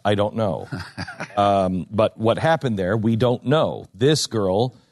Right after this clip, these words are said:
Speaker 1: said that Donald Trump, uh, and she said this before he was running for president, um, that when she was thirteen years old, he knew who she was. She begged him and said, "No, please, you don't understand."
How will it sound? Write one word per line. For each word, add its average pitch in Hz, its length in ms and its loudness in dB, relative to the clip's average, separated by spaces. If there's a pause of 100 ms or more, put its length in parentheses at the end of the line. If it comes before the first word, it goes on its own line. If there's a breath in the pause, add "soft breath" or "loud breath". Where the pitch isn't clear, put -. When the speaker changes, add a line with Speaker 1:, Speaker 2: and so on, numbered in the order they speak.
(160 soft breath)
Speaker 1:
said 110 480 0
that 101 160 0 (400)
Donald 120 400 0
Trump, 117 400 -2 (840)
uh, 87 300 -2
and 107 160 0
she 180 140 2
said 214 200 2
this 185 160 2
before 160 520 2
he 170 180 0
was 139 580 0 (120)
running 135 280 2
for 90 120 -6
president, 101 500 -4 (720)
um, 95 520 0
that 104 180 0
when 110 100 0
she 117 140 -2
was 110 140 -2
thirteen 120 380 0
years 117 280 0
old, 104 400 0 (360)
he 113 440 2
knew 107 560 2
who 151 140 2
she 135 180 -2
was. 95 320 0
She 117 220 -2
begged 120 520 0
him 120 300 2
and 82 160 -2 (240)
said, 104 320 0
"No, 117 160 4
please, 120 480 -2
you 104 80 0
don't 117 180 2
understand." 113 720 0